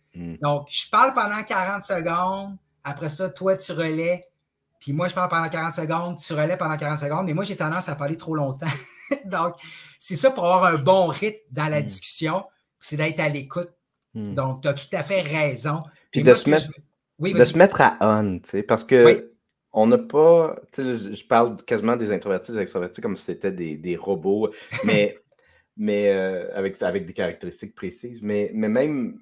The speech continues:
Speaker 1: même si moi, je, je sais que je suis capable d'avoir une belle qualité de, d'accueil, d'écoute, je, je peux être, je peux crissement être à off parfois. Puis des fois, il faut que je me mette, à, surtout sur, supposons que je suis plus stressé, plus anxieux, comme j'ai vécu plus dans les dernières semaines, derniers mois.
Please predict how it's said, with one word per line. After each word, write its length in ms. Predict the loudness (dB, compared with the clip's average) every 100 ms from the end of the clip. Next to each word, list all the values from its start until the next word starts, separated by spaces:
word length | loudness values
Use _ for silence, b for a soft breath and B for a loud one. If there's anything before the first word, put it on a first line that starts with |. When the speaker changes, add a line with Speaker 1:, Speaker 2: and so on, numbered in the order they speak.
| -6
Speaker 1:
même 220 | -4 -4
si 180 | -6 -4
moi, 180 | -2 -2
je, 100 | -2 -6 -8
je 160 | -6 -6
sais 140 | -6 -8
que 60 |
je 40 | -6
suis 80 | -4
capable 180 | -4
d'avoir 200 | -4 -4
une 100 | -6 -2
belle 280 | -2 -4
qualité 520 | -6 -6 -6 -12 -10 -8
de, 280 | -2 -2
d'accueil, 440 | -2 -6 -6 -6 -6
d'écoute, 360 | -8 -2 -2 -2 _ _
je, 100 | -20 _ -16
je 120 | -14 0
peux 80 | 2
être, 220 | 2 -2
je 60 | -8
peux 180 | -6 -6 -12 _ _ _
crissement 420 | -10 -10 -4 -2 0
être 180 | 0 -2
à 160 | -4
off 140 | -6 -8
parfois. 500 | -12 -6 -6 -6 _ b b b b
Puis 100 | -8
des 80 | -6
fois, 160 | -4 -6
il 40 |
faut 60 | -4
que 60 | -4
je 40 |
me 100 | -2
mette, 260 | 0 -2 -2
à, 80 | -6
surtout 260 | -8 -10
sur, 260 | -10 -8 -8
supposons 320 | -8 -10 -10
que 60 | -12
je 40 |
suis 60 | -14
plus 120 | -16
stressé, 560 | -16 -12 -8 -6 -6 -8
plus 240 | -8 -12
anxieux, 280 | -12 -10 -10
comme 200 | -8 -8
j'ai 100 | -8
vécu 240 | -10 -12 -14
plus 220 | -12 -10
dans 100 | -10
les 100 | -10
dernières 320 | -10 -10 -12
semaines, 260 | -10 -10 -8
derniers 260 | -8 -8
mois. 220 | -4 -4